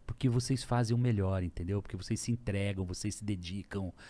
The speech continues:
vocês não tão aqui com a cabeça em outro lugar, vocês tão aqui focado no que vocês tão fazendo.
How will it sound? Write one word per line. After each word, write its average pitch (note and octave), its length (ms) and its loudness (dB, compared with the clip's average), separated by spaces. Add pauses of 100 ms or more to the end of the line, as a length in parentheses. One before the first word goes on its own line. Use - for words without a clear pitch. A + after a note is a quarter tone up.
(200)
vocês G#2+ 460 2
não A#2+ 200 4
tão F#3+ 240 6
aqui - 220 0
com C3 120 2
a - 20 0
cabeça A#2 440 4
em - 20 8
outro A2 240 4
lugar, G#2 240 2
vocês G2 140 -4
tão B2 180 4
aqui A#2+ 160 0
focado F3+ 560 2
no B2+ 60 0
que - 80 -10
vocês - 240 0
tão A#2 120 2
fazendo. G2 480 -2